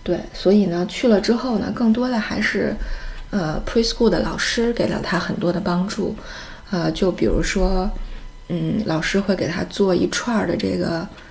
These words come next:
呃，单词卡，就每一个小纸片儿都作风好了，上面有图案，有单词。就比如说他想去厕所哈，他就把他这一，一串儿的小单词卡从裤子口袋里面拿出来，然后就拿出来这一张，这一张上其实画了一个马桶，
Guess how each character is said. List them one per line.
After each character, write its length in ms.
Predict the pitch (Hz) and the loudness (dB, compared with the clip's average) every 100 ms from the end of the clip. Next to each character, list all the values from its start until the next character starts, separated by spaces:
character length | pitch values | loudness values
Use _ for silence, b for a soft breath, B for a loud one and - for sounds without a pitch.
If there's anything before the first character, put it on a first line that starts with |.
| B - | B -6
呃， 160 | 180 170 | -4 2
单 240 | 208 214 | 6 6
词 160 | 214 - | 6 0
卡， 500 | - - - - - - | 0 -2 -6 -10 -10 -4
就 120 | 175 | 0
每 160 | 160 | 0
一 120 | - - | -2 0
个 100 | 202 | 0
小 220 | - 170 | 0 -2
纸 140 | - | -4
片 200 | - - | -6 -4
儿 80 | 175 | -2
都 120 | 170 | -2
作 180 | 175 - | 0 0
风 180 | - 185 | 0 -2
好 280 | 208 - - | -2 -6 -8
了， 180 | - - B B B B - | -10 -12 B B B B -4
上 200 | - 208 | 4 4
面 120 | 185 | 4
有 100 | 165 | 0
图 240 | - - | -2 -2
案， 260 | 170 185 175 | 0 2 0
有 80 | 165 | -2
单 220 | - 180 | 0 0
词。 420 | 202 - - - 214 B B B - | 0 -4 0 0 -2 B B B -2
就 140 | 190 | 2
比 100 | 175 | 4
如 80 | 156 | 4
说 180 | 160 196 | 4 2
他 120 | 208 | 2
想 100 | 175 | 0
去 160 | - 202 | 0 0
厕 160 | 226 | 2
所 180 | 202 - | 2 0
哈， 240 | - - - | -4 -4 -2
他 140 | - | 0
就 80 | 180 | 0
把 120 | - | 0
他 280 | - - - | 6 10 12
这 120 | - | 10
一， 180 | 170 175 - - | 4 0 -2 -2
一 100 | 190 | 0
串 200 | - 277 | 0 0
儿 120 | 247 | 2
的 100 | 185 | 2
小 160 | 175 170 | 0 -2
单 180 | - 196 | 2 2
词 140 | 208 | 2
卡 220 | 190 208 | 0 -2
从 280 | - 170 170 214 B B | -2 -4 -4 2 B B
裤 160 | - 240 | 6 2
子 80 | 220 | 2
口 140 | - | 2
袋 140 | 190 190 | 2 2
里 80 | |
面 120 | 165 160 | 0 -2
拿 160 | 160 | -2
出 160 | 156 - | -2 -2
来， 200 | 208 - B B B B | -2 -6 B B B B
然 140 | - | -2
后 120 | 180 196 | 0 2
就 120 | 185 | 4
拿 240 | 170 143 | 2 0
出 120 | 160 | 0
来 140 | 175 165 | 0 0
这 160 | - | 2
一 160 | 160 - | 0 0
张， 340 | - 165 156 - - | 0 2 2 0 2
这 100 | 160 | 4
一 80 | |
张 240 | 160 170 175 | 4 2 2
上 140 | 156 | 0
其 140 | 165 - | -2 -2
实 80 | 175 | -2
画 260 | - 160 | 2 2
了 60 | 156 | 4
一 40 | |
个 80 | 180 | 2
马 220 | 202 226 | 0 0
桶， 220 | - - | -2 -4